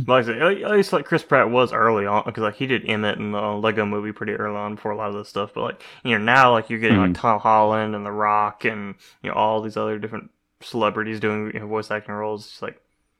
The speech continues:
Speaker 1: you know, what, what, what,
Speaker 2: Yeah.
Speaker 1: what happened to
Speaker 2: You, you,
Speaker 1: actual
Speaker 2: you
Speaker 1: voice actors?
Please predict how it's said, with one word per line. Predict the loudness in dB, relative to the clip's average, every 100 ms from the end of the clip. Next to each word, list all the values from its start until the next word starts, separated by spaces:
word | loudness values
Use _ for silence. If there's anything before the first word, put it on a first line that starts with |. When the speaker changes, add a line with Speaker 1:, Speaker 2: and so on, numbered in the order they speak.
| _ _ _ _ _ _ _ _ _ _ _ _ -20 _ _ _ _ -16
Speaker 1:
you |
know, | -10
what, | -8 -6
what, | -6 -6 -4
what, | 0
Speaker 2:
Yeah. | 0
Speaker 1:
what | 0
happened | -6 -2 2
to |
Speaker 2:
You, | 4
you, | 4
Speaker 1:
actual | 2
Speaker 2:
you | 0
Speaker 1:
voice | -2 -4
actors? | -10 -10 -16 -16